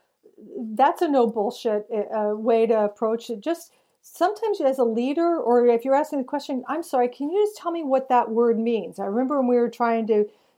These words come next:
launch digital at N B C and also at G E, I mean, words like platform, the digital cool kids knew what it meant. Other people didn't even know. And all it took was, "Here's what it means." Or often you say, "I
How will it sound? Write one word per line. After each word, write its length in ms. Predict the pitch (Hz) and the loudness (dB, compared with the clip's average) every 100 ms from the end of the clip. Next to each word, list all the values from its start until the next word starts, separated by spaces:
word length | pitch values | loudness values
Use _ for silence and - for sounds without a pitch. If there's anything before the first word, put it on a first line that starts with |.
| - | -12
launch 460 | 214 220 240 247 233 | -2 4 4 4 -2
digital 540 | 208 247 262 240 233 | -2 0 2 4 6
at 80 | 226 | 4
N 160 | 226 226 | 4 2
B 160 | 220 | -2
C 320 | 208 - 233 | -6 -2 0
and 140 | 208 196 | 0 0
also 320 | 226 226 254 | -2 2 2
at 160 | 208 - | 2 -2
G 120 | 240 | -6
E, 340 | 233 262 269 | -4 -2 0
I 20 | 233 | 0
mean, 260 | 233 220 - _ - | 0 -2 -8 _ -4
words 260 | 269 311 311 | 0 0 0
like 220 | 277 - | 0 -2
platform, 880 | - 254 294 - 269 220 165 175 - _ _ _ _ _ - | -2 0 0 -4 -4 -4 -4 -12 -20 _ _ _ _ _ -4
the 80 | 247 | -2
digital 640 | 202 320 330 311 294 254 - - 214 214 _ | 2 2 4 4 2 -2 -8 -12 -12 -12 _
cool 300 | - 320 339 | 0 4 6
kids 360 | 339 277 247 220 | 4 2 2 2
knew 200 | 262 294 | 2 2
what 200 | 294 262 | 4 4
it 140 | 226 | 2
meant. 360 | 247 339 294 233 | 0 0 0 -2
Other 180 | 294 392 | 0 0
people 360 | 403 381 359 254 | 2 0 2 -2
didn't 300 | 302 294 - | -2 -6 -2
even 320 | 285 294 277 | -2 0 2
know. 320 | 311 370 277 | 4 4 4
And 120 | 226 | 2
all 220 | 254 311 370 | 2 2 0
it 100 | 349 | 0
took 240 | 339 339 | -4 0
was, 380 | 269 240 226 - _ _ | 2 2 0 -8 _ _
"Here's 360 | 311 330 320 | -2 -2 0
what 200 | 277 277 | 0 0
it 140 | 269 240 | 0 0
means." 640 | 254 220 165 - - _ _ _ | -2 -2 -6 -18 -20 _ _ _
Or 280 | 285 320 294 | 0 2 4
often 340 | 277 339 339 | 2 2 0
you 100 | 285 | 0
say, 360 | 262 254 233 233 - | 0 2 2 2 0
"I 300 | 240 311 | 0 0